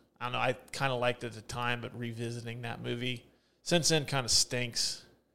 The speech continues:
I think he did Valkyrie at this time. And then, of course, he did the Mission Impossible stuff. So, I don't know, Tom Cruise really wasn't on, uh, fire at the time either. Um,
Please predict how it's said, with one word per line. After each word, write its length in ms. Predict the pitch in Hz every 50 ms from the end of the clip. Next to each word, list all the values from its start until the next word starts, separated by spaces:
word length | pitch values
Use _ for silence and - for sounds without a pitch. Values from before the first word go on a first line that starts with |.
| _ _ _ -
I 120 | 113 117
think 220 | - - 170 160 135
he 80 | 156
did 160 | 147 139 107
Valkyrie 760 | 107 117 - 127 120 123 135 135 - 143 143 139 139 139 139 - - - _ _ _ _ _ _ _ _ _ _ _ _ _ _ _ _ _ _ _ _ -
at 100 | - 131
this 200 | 127 139 135 -
time. 500 | - - 143 143 143 143 143 143 135 127 - - _ _ _ _ _ _ _ -
And 80 | - 131
then, 140 | 135 131 123
of 80 | 123
course, 220 | - 147 135 - -
he 80 | 139
did 160 | 131 135 117
the 80 | 120 123
Mission 280 | 123 123 120 - 127 120
Impossible 520 | 120 - 123 117 117 117 - - 107 107
stuff. 360 | - - - 120 117 113 110
So, 340 | - - 117 117 113 120 120 - - - _ _ _ _ _ -
I 60 | 131
don't 60 | 131
know, 40 | 123
Tom 240 | - 151 160 156 151
Cruise 260 | - 165 160 143 120
really 200 | 131 147 147 147
wasn't 380 | 139 143 139 131 135 127 - -
on, 380 | 117 127 127 123 123 127 123 117
uh, 180 | 113 117 113 -
fire 540 | - - 135 131 131 135 135 135 135 123 - -
at 120 | 131 123
the 80 | - -
time 280 | - 139 131 127 127
either. 280 | 131 131 131 131 131 131 - - _ _ _ _ _ _ _ _ _ _ _ - - _ _ _ _ _ _ _ _ - - - - _ _ -
Um, 320 | 120 113 104 104 101 104